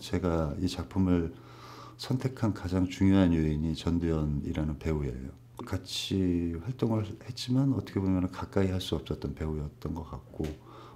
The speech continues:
어느 정도의 거리감 안에서 이렇게 서로를 바라봤던 그런 동료였던 것 같은데, 전두연이라는 배우가 현장에서 어떻게 임하고 있구나,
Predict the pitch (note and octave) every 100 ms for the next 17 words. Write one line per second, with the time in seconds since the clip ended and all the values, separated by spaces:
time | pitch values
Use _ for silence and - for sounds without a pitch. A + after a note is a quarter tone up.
0 | - E2+ F2+ F#2 F2 F2 - F2+ F#2 -
1 | F2 E2+ E2 D#2 D#2+ E2 E2 D#2 E2 D2+
2 | - - - G2 F2+ D#2+ D#2 D#2+ D#2 -
3 | - D2+ - - - - - E2+ D#2 F#2+
4 | G2+ G2 F2 D2+ - D#2 D#2+ D#2+ C2 -
5 | - E2 D#2+ - - - - G#2 G#2+ G#2
6 | G2 F#2 F2+ F2 E2 D#2+ F#2+ G#2 A#2+ A2+
7 | F#2+ E2+ D2 - - E2+ D#2 D#2 D2 -
8 | C#2+ C#2